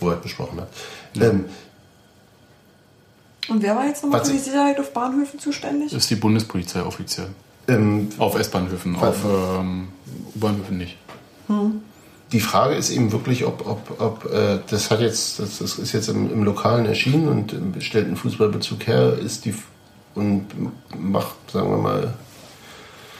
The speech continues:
Speaker 1: sind Kollegen, die vielleicht in das Thema nicht so eingearbeitet sind,
Speaker 3: Genau.
Speaker 1: womöglich. Ähm, die Frage ist, ob die Berliner das auch, ob es, ob es einer der Sportredakteure der Berliner auch so gemacht hätte.
Speaker 2: Nein, ganz sicher nicht.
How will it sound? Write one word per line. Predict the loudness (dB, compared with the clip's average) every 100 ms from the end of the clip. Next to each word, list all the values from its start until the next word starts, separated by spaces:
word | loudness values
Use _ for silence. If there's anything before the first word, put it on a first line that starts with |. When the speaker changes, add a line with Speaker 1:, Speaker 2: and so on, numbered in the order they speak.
| -16 -16 -18 -18 -20 -14
Speaker 1:
sind | -2 0 4
Kollegen, | 4 6 6
die | 6 2
vielleicht | 2 0 2
in | 0
das | 0
Thema | 0 2 4
nicht | 4
so | 2
eingearbeitet | 2 4 2 2 0 -2 -4
sind, | 0
Speaker 3:
Genau. | 2 2 0 0
Speaker 1:
womöglich. | 2 4 2 0 -2 -6 2
Ähm, | 4 4 0 -4 -8
die | -4
Frage | 0 2 2
ist, | 0
ob | 0
die | 2
Berliner | 4 4 4 4 4 0 -6 -10
das | -8 -2
auch, | -2 -2 -10 -8
ob | -2 -2 -2
es, | -4
ob | -4 -2
es | 0
einer | 2
der | 4 2
Sportredakteure | 2 2 2 2 0 -2 -2 0
der |
Berliner | 0 0 2 0
auch | -2 -4
so | -6 -6 -8
gemacht | -6 -6 -8 -10
hätte. | -10 -10 -12 -6
Speaker 2:
Nein, | 2 4 6 4
ganz | 0 -2
sicher | -2 -2
nicht. | -2